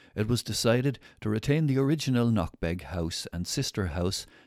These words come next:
together with a classroom block designed by famed architect Sam Stevenson in nineteen sixty-three.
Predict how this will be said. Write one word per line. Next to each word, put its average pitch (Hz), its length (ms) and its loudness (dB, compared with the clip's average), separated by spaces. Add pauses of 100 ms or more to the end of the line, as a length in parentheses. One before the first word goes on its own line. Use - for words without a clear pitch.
together 92 480 -2
with 90 160 -6
a - 80 -10
classroom 107 640 -2
block 98 320 -2
designed 92 520 0
by 62 160 -6
famed 87 460 -2
architect 90 520 -4
Sam 95 320 -2
Stevenson 87 640 -2 (280)
in 110 160 0
nineteen 95 460 -2
sixty-three. - 800 -4